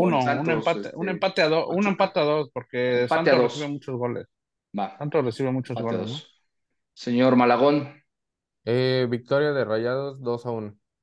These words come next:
Speaker 1: Dos a uno.
Speaker 3: ¿Usted,
Speaker 1: Yo,
Speaker 3: señor Ramírez?
Speaker 1: yo creo que voy, este, uno cero de Monterrey, uno cero de Monterrey, y pues bueno. Y el siguiente partido, ¿cómo, cómo lo ve el señor Bambán Águila Henry Martínez?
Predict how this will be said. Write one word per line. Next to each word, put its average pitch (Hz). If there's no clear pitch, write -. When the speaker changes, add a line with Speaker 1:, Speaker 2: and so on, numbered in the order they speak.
Speaker 1:
Dos 113
a 95
uno. 90
Speaker 3:
¿Usted, 135
Speaker 1:
Yo, 147
Speaker 3:
señor 143
Ramírez? 160
Speaker 1:
yo 202
creo 214
que 170
voy, 190
este, 131
uno 165
cero 170
de 143
Monterrey, 123
uno 113
cero 120
de 113
Monterrey, 127
y 123
pues 95
bueno. 87
Y 110
el 107
siguiente 151
partido, 170
¿cómo, 143
cómo 156
lo 143
ve 143
el 135
señor 131
Bambán 120
Águila 131
Henry 110
Martínez? 110